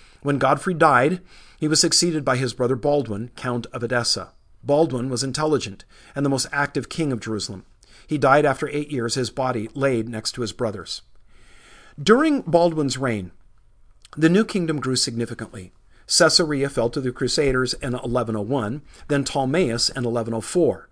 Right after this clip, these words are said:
Beirut fell in eleven ten. But Damascus never fell to the Crusaders. With the progress of their arms, they built castles all over their holdings in the Middle East. The ruins of some of those fortifications stand today and are premier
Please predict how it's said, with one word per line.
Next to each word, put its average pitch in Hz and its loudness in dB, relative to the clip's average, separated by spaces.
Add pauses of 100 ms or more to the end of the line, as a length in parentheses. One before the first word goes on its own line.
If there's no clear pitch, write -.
(140)
Beirut 143 2
fell 113 -2
in 120 -4 (120)
eleven 110 -2
ten. 104 -8 (720)
But 156 -2
Damascus 170 2
never 139 0
fell 127 0
to 113 -6
the 113 -10
Crusaders. - -8 (760)
With 160 4
the 160 2
progress 202 2
of 202 -2
their 208 0
arms, 117 -4
they 139 0
built 143 -4
castles 135 -4 (100)
all 156 2
over 170 -4
their 156 0
holdings 123 -4
in 120 -6
the 117 -4
Middle 117 -4
East. 95 -10 (320)
The 151 2
ruins 220 6
of 160 0
some 147 0
of 135 -2
those 127 -2
fortifications 127 -6
stand 113 -4
today 160 0
and 127 -6
are 120 -2
premier 151 -4